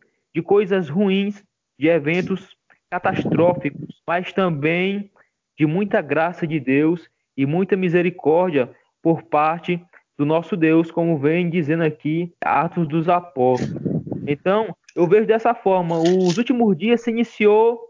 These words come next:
com a derramada do Espírito Santo sobre a terra. Ele se estende, conforme as Escrituras mostram, até a segunda vinda de Jesus Cristo.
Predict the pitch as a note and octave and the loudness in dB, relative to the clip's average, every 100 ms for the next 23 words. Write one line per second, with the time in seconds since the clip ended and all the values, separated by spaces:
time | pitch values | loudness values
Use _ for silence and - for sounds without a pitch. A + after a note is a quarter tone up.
0 | _ _ _ G#3 G3+ G#3 G3+ G#3+ E3 F#3+ | _ _ _ 0 2 2 0 -2 0 2
1 | A#3+ F#3+ E3 A#2+ F#3+ F#3 - - A3 A3 | 2 2 2 2 2 0 -2 -6 -6 -4
2 | G3 - E3+ F#3 G3+ G#3+ _ _ _ _ | -8 -4 -2 0 -2 -12 _ _ _ _
3 | F3+ E3 F#3+ G3 E3+ D#3 C#3+ A2 - _ | 0 2 2 2 2 2 0 -6 -14 _
4 | - F3+ F#3+ - G#3+ A3 - F#3+ A3 G#3+ | -2 0 0 2 2 0 -4 -2 0 0
5 | F3 F3 E3+ F3 E3 E3 D3+ E3 - C#3 | -2 -2 -2 0 0 0 -2 -4 -6 -10
6 | D#3 F3+ E3+ D#3+ F3+ G3+ G3 G#3 G3+ _ | -2 -2 0 0 2 0 -2 -4 -6 _
7 | - - D3+ D3+ E3+ F3+ G#3 - _ - | -10 -4 -4 0 2 2 0 -4 _ -4
8 | D#3 E3 F3 C#3+ D3+ F3+ F#3+ F#3+ - _ | -2 0 -2 0 -2 0 2 0 -6 _
9 | _ C3 A#2 C#3+ D#3+ D3+ E3+ E3 - - | _ -12 -2 0 2 4 2 0 -10 -20
10 | _ _ B2 C#3+ C#3+ D3+ C#3+ D#3+ - A2+ | _ _ -6 -2 2 2 0 -6 -4 -2
11 | G#2+ - - | -2 -4 -14